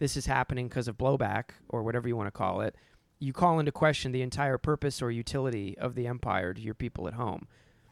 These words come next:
Um, so it's, it's, I think it's about the memory hole. It's always about wiping the slate clean, which is obviously one reason we're doing the show. But one of the reasons the war even happened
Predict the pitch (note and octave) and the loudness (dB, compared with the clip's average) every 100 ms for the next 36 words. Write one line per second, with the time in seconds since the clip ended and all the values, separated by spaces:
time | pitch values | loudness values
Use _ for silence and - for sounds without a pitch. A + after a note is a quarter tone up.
0 | _ _ B2+ A#2 A2+ A2 A2 - - E3 | _ _ -2 -2 -4 -8 -10 -4 2 4
1 | D#3+ - - C#4+ C4 D#4 D#4+ - B3 C4+ | 2 -4 0 4 4 4 2 2 4 4
2 | B3 C4 C4 B3 D3 B2 C3 G#3+ A#3 G#3 | 2 0 4 4 4 2 2 2 4 4
3 | G3 F#3+ D3+ E3 E3+ D#3 - D3+ - - | 4 4 4 2 0 -2 -2 -4 -4 -6
4 | B2+ G2+ F#2+ _ _ _ C3 D3 C#3 C#3+ | -8 -8 -14 _ _ _ -6 0 4 4
5 | C#3 - B2+ B2+ B2 B2+ B2 A#2 B2+ A#2 | 2 0 0 0 0 0 -2 -2 -2 -2
6 | A2+ G#2+ D3 B2 D#2+ F#2 - - - - | -2 0 4 4 2 -2 -8 -20 -6 2
7 | C3 - C#3+ C#3 C3+ C3+ C3 A#2+ C3 C#3 | 2 4 0 2 2 0 0 0 4 4
8 | C3+ C3+ B2 G#3 B3 - - - | 4 0 4 6 6 0 -6 -10